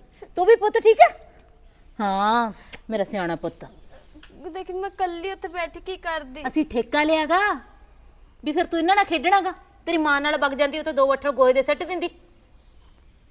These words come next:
Speaker 1: ਹੁਣ ਜੁਲਕਦੀ ਹੈਗੀ। ਜਾ ਤੁਰ ਜਾ।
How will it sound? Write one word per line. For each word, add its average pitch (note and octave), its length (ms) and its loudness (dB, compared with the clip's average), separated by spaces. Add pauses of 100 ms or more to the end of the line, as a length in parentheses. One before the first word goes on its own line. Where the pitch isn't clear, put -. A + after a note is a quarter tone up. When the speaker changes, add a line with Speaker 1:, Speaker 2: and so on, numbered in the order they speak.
(880)
Speaker 1:
ਹੁਣ F#3 80 -10
ਜੁਲਕਦੀ A3+ 600 0
ਹੈਗੀ। G#3+ 200 0 (1300)
ਜਾ E4 100 6
ਤੁਰ G#4 160 4
ਜਾ। G#4 140 2